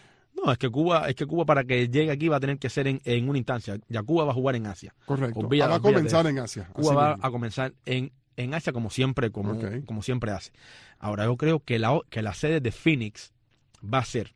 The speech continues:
Speaker 2: San Diego.
Speaker 1: o Houston o San Diego.
Speaker 2: Ok,
Speaker 1: Por-,
Speaker 2: sí, yo también
Speaker 1: porque los
Speaker 2: pienso eso.
Speaker 1: dos, los dos, los dos equipos están de alguna manera pujando por tener esa sede. Y en esa sede va a jugar,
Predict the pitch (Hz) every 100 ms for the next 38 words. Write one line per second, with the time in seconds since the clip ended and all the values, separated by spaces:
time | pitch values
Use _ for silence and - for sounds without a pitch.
0 | _ - 117 113 113 120 147 117 110 196
1 | 226 202 147 117 107 104 82 - _ _
2 | - 160 117 131 - _ - 127 135 131
3 | 139 131 139 131 120 143 135 - 113 127
4 | 110 135 165 - _ _ _ _ _ -
5 | 104 123 151 - 127 131 139 110 120 131
6 | 120 110 127 117 135 117 87 135 123 117
7 | - - - - - 123 - _ - 123
8 | 131 - 120 113 - 107 87 _ _ _
9 | _ _ - 131 143 180 180 160 156 175
10 | - _ - 107 127 120 127